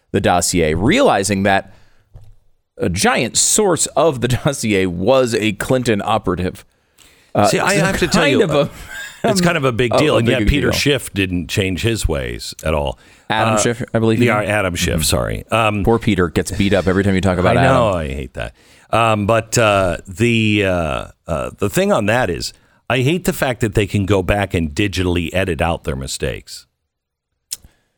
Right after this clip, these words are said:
Speaker 2: That
Speaker 1: Ye-
Speaker 2: should be held in record.
Speaker 1: Yeah, I mean,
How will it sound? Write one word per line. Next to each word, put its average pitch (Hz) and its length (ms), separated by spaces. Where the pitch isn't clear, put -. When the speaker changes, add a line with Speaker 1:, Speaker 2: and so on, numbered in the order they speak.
Speaker 2:
That 135 120
Speaker 1:
Ye- 170 60
Speaker 2:
should 190 180
be 165 160
held 110 380
in 104 180
record. 101 520
Speaker 1:
Yeah, 147 720
I 110 80
mean, 117 340